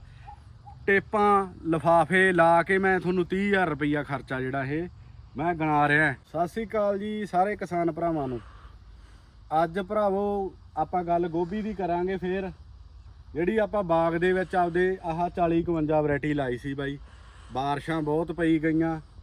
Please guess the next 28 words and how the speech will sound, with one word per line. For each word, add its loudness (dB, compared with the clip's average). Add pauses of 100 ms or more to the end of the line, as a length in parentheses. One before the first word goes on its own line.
(380)
ਤੇ 0
ਆਪਾਂ 0
ਤਕਰੀਬਨ -2
ਵਾਹਣ 0
ਜਦੋਂ -2
ਬਣਾਉਣਾ 0
ਸ਼ੁਰੂ -4
ਕੀਤਾ -2
ਤੇ 0
ਨਾਲ 2
ਦੀ 0
ਨਾਲ 0
ਖੇਲਾਂ 0
ਪੈ -2
ਗਈਆਂ -6
ਸੀ -10
ਬਾਈ। -8 (840)
ਖੇਲਾਂ 2
ਪਾਉਣ 0
ਸਾਰ 2 (320)
ਉੱਤੇ -2
ਬਾਰਿਸ਼, 2
ਬਹੁਤ -2
ਭਾਰੀ 2
ਬਾਰਿਸ਼ 0
ਪੈ -6
ਗਈ -6
ਸੀ -12